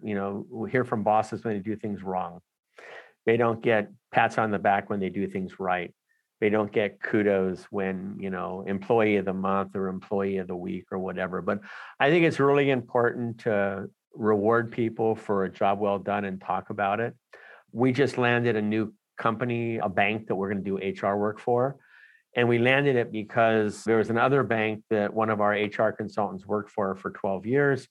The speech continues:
helping them out with H R, and that bank got acquired. And somebody went to this other bank in Orange County and they needed H R help, and you, "Oh, you gotta talk to Connie 'cause she's great."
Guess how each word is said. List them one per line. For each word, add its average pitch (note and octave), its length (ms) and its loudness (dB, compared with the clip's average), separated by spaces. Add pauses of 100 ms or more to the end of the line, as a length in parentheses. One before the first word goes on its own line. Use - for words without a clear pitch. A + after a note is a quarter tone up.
(480)
helping A#2 300 2
them G#2+ 160 0
out G#2+ 160 2
with F#2+ 120 -4
H G2+ 320 0
R, A#2 640 6
and G2+ 200 0
that A2 200 2
bank A2 220 0
got G2 160 2
acquired. B2+ 720 2 (420)
And G2 640 -2
somebody A2+ 640 -2
went G#2 260 0
to A#2 100 -4
this G2 260 -4
other C3 220 4
bank C3 400 0 (160)
in G#2 120 -4
Orange G2 320 -4
County D3+ 480 -2 (460)
and G#2+ 140 0
they A2+ 120 6
needed A2+ 400 2
H G#2+ 280 -2
R A#2+ 140 4
help, A#2+ 300 2
and A2 100 -2
you, G#2+ 80 -2
"Oh, C3 100 4
you C3 140 2
gotta C3 200 2
talk A2 280 -2
to G2+ 60 -14
Connie A2 500 -4
'cause G2+ 160 -4
she's A2+ 280 -6
great." B2 460 -2